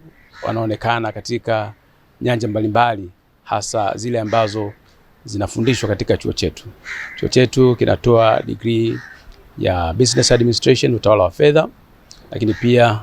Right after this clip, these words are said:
mambo ya sosiolojia, nafundisha sheria, tunafundisha vile vile mambo ya procurement na logistics na vitu kama hivyo. Kumbe tunawakaribisha wote ambao wana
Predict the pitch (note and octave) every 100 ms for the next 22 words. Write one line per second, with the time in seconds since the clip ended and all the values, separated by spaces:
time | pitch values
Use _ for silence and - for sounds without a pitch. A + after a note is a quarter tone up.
0 | - - G2 F2+ - - F#2+ F#2+ B2 C3
1 | B2+ - - - - - - - G#2+ A2
2 | A2 - E2 C3 C#3+ - - C#4+ C#4 -
3 | - A3 G3 - F2+ - G#2 G#2+ - A2
4 | G2+ A2+ G#2+ A#2 A2+ A2 G2 - - -
5 | - - G#2 G#2+ G2+ G2+ F#2+ F2+ F2 E2
6 | D#2+ - - - - - - - - -
7 | - - - - - G2 - A#2 B2 A#2+
8 | - F#2 G2 B2+ B2 C#3+ B2 - - -
9 | - - - A2 A#2 - G2+ F2 F#2 E2
10 | D2 F3 D3 C3 C3 - _ - - _
11 | _ _ - B2+ B2 A#2+ C#3 A#2+ - B2+
12 | A2+ - - - B2 B2 A#2 A2 A#2 A2+
13 | G#2+ G#2 A2+ _ _ _ _ _ _ F3+
14 | G#2 G2+ F#2 F2+ F2 -